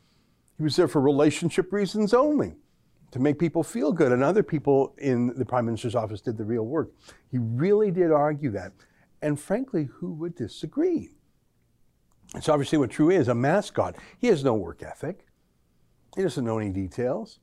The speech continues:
He can memorize a few lines about anything, very shallow, like a quick actor. And good news for him, he'll never be asked anything more deeply or more repeatedly that can be handled by one or two cute phrases. That's what his ad felt like that I saw online.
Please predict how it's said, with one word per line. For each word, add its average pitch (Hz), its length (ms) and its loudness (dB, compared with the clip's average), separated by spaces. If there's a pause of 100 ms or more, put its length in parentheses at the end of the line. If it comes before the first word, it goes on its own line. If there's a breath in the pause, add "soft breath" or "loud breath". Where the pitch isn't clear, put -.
(460 soft breath)
He 175 80 -6
can 165 100 2
memorize 190 400 6
a 127 60 -2
few 208 180 2
lines 175 320 6
about 135 220 4
anything, 165 580 4 (480 soft breath)
very 135 260 4
shallow, 127 480 4
like 123 220 0
a 113 60 -4
quick - 260 -2
actor. 120 580 -6 (640 soft breath)
And 170 580 2
good 220 140 -2
news 220 160 0
for 196 100 0
him, 214 360 2
he'll 165 160 0
never 170 240 4
be 156 160 6
asked 196 260 2
anything 147 420 4
more 135 200 4
deeply 151 420 2
or 127 140 6
more 123 200 4
repeatedly 127 580 2
that 110 120 0
can 120 140 -2
be 107 80 0
handled 110 340 -2
by 107 220 -2 (400 loud breath)
one 123 120 2
or 117 60 0
two 127 200 -2
cute - 340 -8
phrases. 110 640 -6 (440 soft breath)
That's 202 320 0
what 269 120 2
his 220 180 -2 (140)
ad 165 320 0
felt 135 320 0
like 113 260 -2
that 117 120 -2
I 107 80 0
saw 127 240 -2
online. 110 600 -6